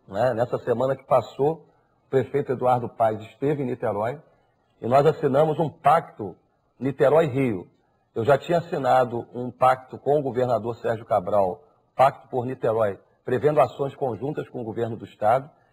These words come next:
E nesse pacto que eu assinei na semana passada com o prefeito Eduardo Paes, nós vamos integrar Niterói ao legado olímpico e aos investimentos que o Rio de Janeiro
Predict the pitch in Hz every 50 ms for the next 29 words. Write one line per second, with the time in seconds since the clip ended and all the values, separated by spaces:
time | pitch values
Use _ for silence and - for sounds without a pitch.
0 | _ _ _ _ - 147 151 165 170 190 214 220 220 - - 160 - - 139 131
1 | 127 123 - _ - - 143 143 147 147 147 - 135 113 113 113 113 104 98 _
2 | - 113 117 117 - 131 120 120 135 143 135 - 143 131 113 - - 117 107 101
3 | 95 90 90 85 _ _ _ _ _ _ _ _ - 151 165 170 170 160 147 -
4 | 135 123 - - 123 117 - 117 107 110 110 107 101 92 - - 131 147 147 127
5 | 104 - - _ _ _ _ _ _ _ - 120 127 117 151 175 180 139 131 208
6 | - - - - 151 110 107 127 143 160 170 156 131 117 127 135 - 139 120 110
7 | 110 127 151 151 131 104 - _ _ _ _ - - 135 151 156 156 143 - 120
8 | 131 143 165 165 165 156 131 110 110 131 160 165 - - - - _ - - 151
9 | 175 190 190 170 143 170 165 156 170 160 - - 139 120 123 143 165 165 - -
10 | - _ _ _ _ _ _ _ _ - 180 170 139 127 160 170 120 117 160 139
11 | 120 117 131 147 160 165 165 160